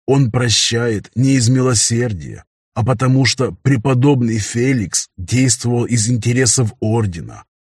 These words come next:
а интересы Ордена для него, для Маркуса, превыше всего. Сложная конструкция, но ты уж поверь, те, кто умеют думать, подумали и ужаснулись. А прозвище осталось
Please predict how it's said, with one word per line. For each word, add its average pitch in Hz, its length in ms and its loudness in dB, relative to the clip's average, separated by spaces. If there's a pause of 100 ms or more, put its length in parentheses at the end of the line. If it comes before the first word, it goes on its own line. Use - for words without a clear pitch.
(180)
а 131 140 2
интересы 131 680 2
Ордена 113 720 0
для 120 260 0
него, 113 500 0 (160)
для 127 220 0
Маркуса, 110 760 -2 (360)
превыше 123 540 2
всего. 82 580 -4 (680)
Сложная 98 600 0
конструкция, - 880 -4 (140)
но 117 140 0
ты 143 120 2
уж 127 240 2
поверь, 98 540 -2 (240)
те, 143 220 0
кто 135 200 -2
умеют 120 520 2
думать, 104 520 -4 (120)
подумали 123 640 2
и 123 100 0
ужаснулись. 110 1000 -2 (440)
А - 140 -2
прозвище 127 600 0
осталось 98 880 -2